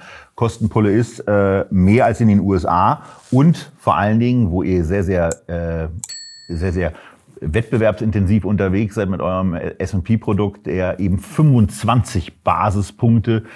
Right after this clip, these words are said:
niedriger, äh, bei den Gebühren angesiedelt ist. Wie kommt es hier zu diesen null Komma drei Prozent?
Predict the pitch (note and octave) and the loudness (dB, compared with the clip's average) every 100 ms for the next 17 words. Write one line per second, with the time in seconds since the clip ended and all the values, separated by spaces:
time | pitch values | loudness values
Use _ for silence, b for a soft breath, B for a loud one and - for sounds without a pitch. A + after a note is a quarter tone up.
0 | B B - F2 G#2 B2 A2+ A2 G#2 G2 | B B -4 2 4 4 4 2 2 0
1 | G2+ G2 - G2 F#2+ F#2 F2 F#2 F#2 F#2 | -2 -6 -12 -8 -6 -4 -2 -2 0 0
2 | D#2+ G2+ G2 G2 D#2 F#2+ F#2 D#2 D#2 D#2+ | 0 0 2 0 0 0 0 0 -4 -2
3 | G2 - B B - G#2 B2+ A2+ G2 G2+ | -4 -6 B B -4 -2 -2 -4 -4 -4
4 | G2+ E2+ E2 E2+ E2 F2 D#2 D2 D#2 - | -4 -4 -2 -2 -2 -6 -6 -4 -6 -6
5 | D#2+ - C2 | -12 -12 -16